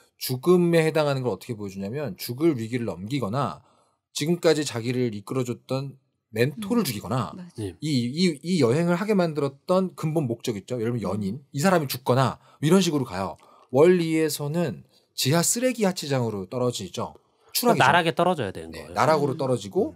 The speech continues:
Speaker 1: 원리는 실제로 죽을 위기에 처할 정도로
Speaker 2: 음.
Speaker 1: 망가지고, 어, 그 원티드에서는 자기 실제 아빠를 발견하면서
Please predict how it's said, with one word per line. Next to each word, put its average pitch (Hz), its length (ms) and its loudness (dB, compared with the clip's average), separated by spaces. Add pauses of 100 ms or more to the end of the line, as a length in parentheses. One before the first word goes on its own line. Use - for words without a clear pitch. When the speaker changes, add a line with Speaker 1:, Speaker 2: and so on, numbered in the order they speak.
Speaker 1:
원리는 139 400 2
실제로 175 240 -2
죽을 127 320 -4
위기에 117 280 -2
처할 147 240 -4
정도로 110 280 -8
Speaker 2:
음. 95 80 -6
Speaker 1:
망가지고, 180 600 -4 (580)
어, 156 560 -4 (320)
그 120 720 -4
원티드에서는 160 880 4 (260)
자기 143 320 -4
실제 - 420 -2
아빠를 127 580 0
발견하면서 104 800 -2